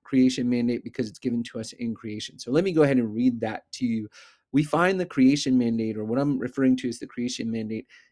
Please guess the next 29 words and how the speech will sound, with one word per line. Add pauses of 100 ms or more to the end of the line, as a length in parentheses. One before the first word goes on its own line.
(140)
in
Genesis
chapter
one,
specifically
verses (140)
twenty-six
through
twenty-nine.
So
I
wanna
begin
by
reading
that
for
us (340)
so
we
understand
what
it
is.
And
of
course,
as
always,